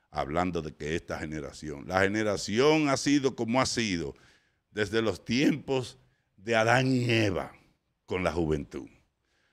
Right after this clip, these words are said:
Así que deje su palomería. Nada, señores. Suscríbase a mi canal, comente, dele like, comparta para que se siga posicionando. Me faltan tres días, tres días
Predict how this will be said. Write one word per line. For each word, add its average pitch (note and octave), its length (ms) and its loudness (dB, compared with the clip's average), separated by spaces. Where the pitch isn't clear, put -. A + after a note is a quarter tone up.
Así - 300 -10
que F2+ 140 -6
deje G#2+ 360 2
su G2 220 -6
palomería. E2 720 0
Nada, F#2+ 380 2
señores. C#2+ 640 -14
Suscríbase A#2 680 2
a G#2 40 0
mi G#2+ 120 -4
canal, A2+ 540 -4
comente, A2+ 720 -2
dele A2 240 -4
like, A2 440 -4
comparta A#2+ 760 -4
para A#2 220 -6
que A2 100 -6
se F#2+ 120 -4
siga G2+ 300 -4
posicionando. F2+ 720 -6
Me G2 140 -4
faltan D3 580 -2
tres D3+ 340 -2
días, F#3 760 -4
tres D#3+ 340 2
días D3 600 -4